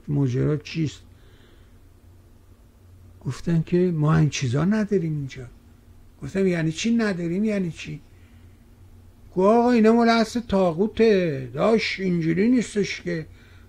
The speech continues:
وایسا یه دقیقه، «حاجی، شما چی می‌خوای؟» «آ، اون تیرانا رو اونجا خالی کنید ببرید.» آها، وقت این جنگم بود دیگه، اینا ستاد بازسازی جنگم برده بودن تو دل این.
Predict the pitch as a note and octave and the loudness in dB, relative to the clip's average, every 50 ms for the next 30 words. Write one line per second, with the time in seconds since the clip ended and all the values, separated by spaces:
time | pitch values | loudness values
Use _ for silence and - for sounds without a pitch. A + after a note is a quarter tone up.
0 | - - - _ _ - - - - F#3+ A3 G#3+ G#3+ - B3 A#3 A3+ A3+ A3 G#3+ | -20 -20 -20 _ _ -20 -20 -8 2 4 4 4 6 6 6 6 6 6 4 2
1 | A3 G#3+ - A3 A#3+ A#3+ C#4 C4+ - - B3 A#3+ G#3+ - - C4 C4+ B3 - - | 0 0 2 2 2 4 2 0 0 0 0 0 -2 -2 -4 -2 -2 -4 -2 0
2 | G#3 G3+ F#3+ - - - - - - - - - - A#3+ A3+ - C4+ D4 - - | 0 0 -2 -2 -8 -18 -20 -20 -20 -20 -20 -10 -4 -2 -2 -2 0 -4 -2 2
3 | C4+ C#4 C4 B3 A#3+ A#3 A#3+ B3+ C4+ C#4 C#4 B3+ A3 C4 - - B3+ A#3 A3+ B3 | 2 4 4 4 4 4 2 2 2 2 2 2 2 0 0 2 2 2 2 2
4 | A3+ - C4+ C4+ C4 C4 C4 B3 A3 A3+ B3 B3 A#3+ A#3+ A#3+ A#3+ A3+ G#3 F3 F#3 | 0 0 -2 0 0 0 0 0 4 6 6 8 8 6 4 2 0 0 0 0
5 | G3+ G3 G3+ G#3+ G3+ - - - A3+ A3+ A#3 A3+ A3 - - - _ _ - - | 0 0 0 0 0 -2 -6 -6 -2 0 0 0 -2 -4 -12 -20 _ _ -20 -20
6 | - - - - - - - - - - - - - - - - - D3+ F3 F#3 | -20 -20 -20 -20 -20 -20 -20 -20 -20 -20 -20 -20 -20 -20 -20 -12 -4 2 4 6
7 | G3 A3 A#3 A#3+ A#3 A#3 A3+ G#3+ A#3 A#3 - - B3+ G#3+ A3+ A3+ A3 G#3+ G#3+ G#3+ | 6 6 6 4 4 4 2 2 0 -2 -2 -4 -4 0 2 4 6 6 6 4
8 | G#3 F#3+ F3 E3+ F#3 F#3+ F#3+ - - F#3+ D#3+ - F#3 F#3 F#3+ F#3+ G3+ F#3+ F3+ F3+ | 2 -2 -2 2 2 4 4 4 0 0 0 0 2 0 2 2 2 0 2 0
9 | E3 D#3 - - F3 D#3+ D#3 D3 D3 F3 F#3+ F#3+ F3 E3+ F#3 F3+ F#3+ F#3+ F#3 F#3+ | 0 0 -2 -2 -2 0 0 0 0 0 0 0 0 0 -2 0 0 0 2 0
10 | F#3 F#3 F3+ D#3 D3+ C#3 C3+ D#3 D#3 D#3 E3+ E3+ E3+ D#3+ - D3 B2+ B2+ D3+ D3+ | 0 0 0 -2 -2 -2 -2 -2 -2 -2 -2 -4 -4 -6 -6 -8 -8 -4 -4 -4
11 | D3 C#3+ C3+ C3 A2+ G#2+ | -4 -4 -4 -8 -8 -10